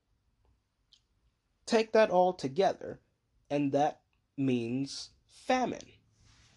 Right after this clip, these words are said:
We are looking at an insane famine next year. Uh, again, probably not in the United States. We, we produce a lot of food, even when we,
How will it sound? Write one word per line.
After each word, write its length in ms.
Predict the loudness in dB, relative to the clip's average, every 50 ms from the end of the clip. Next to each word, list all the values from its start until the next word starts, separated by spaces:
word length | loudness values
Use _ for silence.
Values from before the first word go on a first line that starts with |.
| _ _ _ _ _ _ _ _ _ _ _ _ -20 -20 _ _ _ -4
We 200 | 0 2 4 6
are 100 | 6 6
looking 400 | 6 4 4 4 2 0 0 -2
at 300 | -4 -4 -6 -6 -6 -8 _ _ _ _ _ _ _ _ _ _ _ _ _ _ _ -2
an 160 | 0 2 2
insane 1000 | 2 2 2 2 0 0 -4 -8 -8 -6 -6 -4 -2 -2 0 0 0 0 -2 -2 -4
famine 560 | -4 -4 -4 -2 -2 -2 -2 -4 -6 -10 -18 -20 -18
next 360 | -16 -14 -12 -12 -12 -12 -12 -12
year. 240 | -16 -18 -18 -20 -20 -20 _ _ _ _ _ _ _ _ _ _ _ _ _ _ _ _ _ _ _ _ _ _ _ _
Uh, 160 | -2 0 2 2
again, 320 | 2 4 4 6 4 4 4
probably 260 | 2 4 4 6 6
not 140 | 4 4 2
in 60 | 2
the 60 | 2
United 300 | 2 2 2 0 -2 -4
States. 540 | -6 -6 -6 -6 -6 -8 -14 -20 -20 -20 -20 _ _ _ _ _ -8
We, 200 | -6 -4 -4 -2
we 220 | -2 0 0 0 -2 -4 _ _
produce 500 | -2 0 4 4 2 2 0 -8 -12 -8 -4
a 40 | -2
lot 200 | 0 0 0 0
of 60 | -2
food, 360 | -2 -2 -2 -2 -2 -4 -4
even 240 | -6 -4 -4 -2 -2
when 140 | -2 -2 -4
we, 180 | -4 -6 -8